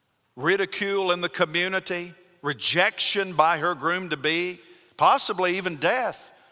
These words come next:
Thirty years after this, a woman would be caught in adultery during the ministry of the Lord Jesus Christ, and what was the crowd intending to do to her?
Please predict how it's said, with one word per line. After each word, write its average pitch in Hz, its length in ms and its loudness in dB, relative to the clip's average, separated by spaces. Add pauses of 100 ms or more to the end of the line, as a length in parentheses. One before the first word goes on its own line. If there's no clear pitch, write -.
(200)
Thirty 285 520 2
years 262 440 2
after 214 400 4
this, 139 280 0
a 143 60 0
woman 175 380 -2
would 156 160 -4
be 165 80 -2
caught 185 480 0
in 170 100 -2
adultery 160 680 -2 (340)
during 214 360 2
the 208 60 2
ministry 208 420 -2
of 185 60 -2
the 185 60 0
Lord 196 220 0
Jesus 202 400 -4
Christ, 214 580 2
and 180 220 2
what 214 220 0
was 202 200 0
the 202 80 -4
crowd 208 380 4
intending 220 500 -2
to 220 80 -4
do 214 220 -2
to 226 120 4
her? 247 500 4